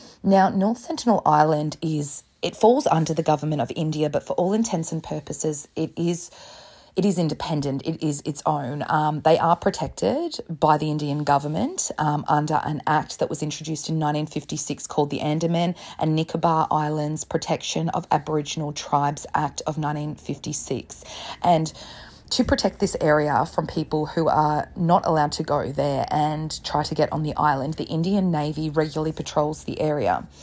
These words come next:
Now, this act that I just told you about, it prohibits travel to the island, um, and you cannot get any closer than five nautical miles, which,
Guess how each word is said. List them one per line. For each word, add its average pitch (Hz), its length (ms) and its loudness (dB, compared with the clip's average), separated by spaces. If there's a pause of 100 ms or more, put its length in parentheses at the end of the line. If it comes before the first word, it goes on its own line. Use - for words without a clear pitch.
(640)
Now, 175 260 6
this 226 320 -2
act - 320 -2
that 160 140 2
I 151 100 4
just 143 160 -6
told 147 300 -2
you 160 80 4
about, 143 440 0
it 165 220 0 (420)
prohibits 208 720 0
travel 156 460 2
to - 100 -8
the 156 120 2
island, 143 560 -2 (400)
um, 156 400 4
and 165 340 2 (560)
you 190 140 0
cannot - 400 2
get 185 180 0
any 175 160 0
closer 165 400 2
than 156 320 -2 (340)
five 185 320 4
nautical 196 300 2
miles, 156 420 4
which, - 320 -4